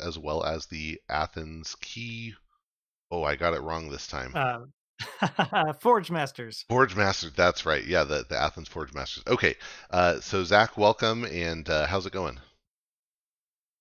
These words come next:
Speaker 2: Uh, it is, it is going well. Uh, it's been a good week so far, and I am happy to be here. Uh, this is the Keyforge podcast with the largest number of episodes.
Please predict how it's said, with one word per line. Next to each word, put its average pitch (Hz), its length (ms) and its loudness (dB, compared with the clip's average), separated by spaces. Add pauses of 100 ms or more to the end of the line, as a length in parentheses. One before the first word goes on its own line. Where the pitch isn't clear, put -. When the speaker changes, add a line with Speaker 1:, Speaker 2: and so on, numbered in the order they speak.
(680)
Speaker 2:
Uh, 151 220 0
it 185 240 0
is, 170 380 -2
it 175 180 -4
is 165 100 -8
going 147 440 -4
well. 135 440 0
Uh, 139 220 -6
it's 131 160 -12
been - 240 -8
a 127 60 -8
good 151 160 -10
week 156 160 -6
so 165 120 -2
far, 143 300 -2
and 127 100 -8
I 151 120 -4
am 123 180 -10
happy 185 640 -2
to - 140 -2
be 185 180 2
here. 143 500 2
Uh, 143 200 4
this 180 180 0
is 165 160 -4
the 143 140 2 (280)
Keyforge 190 320 4
podcast 170 460 2
with 147 140 0
the 147 80 6
largest 160 480 4
number 160 240 4
of 143 100 -2
episodes. 147 640 -4